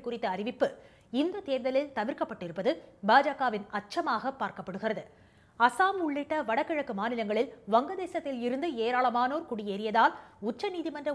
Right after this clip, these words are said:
உத்தரவின் அடிப்படையில் அவர்களை கணக்கெடுக்க தேசிய குடிமக்கள் பதிவேடு தயாரிக்கும் பணி தொடங்கியது.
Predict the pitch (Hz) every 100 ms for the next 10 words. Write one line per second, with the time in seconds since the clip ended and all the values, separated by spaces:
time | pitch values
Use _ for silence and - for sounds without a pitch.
0 | 247 262 233 196 190 233 226 - - -
1 | - 262 285 254 202 - 240 262 254 269
2 | 311 - - 180 277 349 381 359 277 311
3 | 311 302 262 240 247 226 202 214 220 208
4 | 185 - 202 330 - 196 185 185 -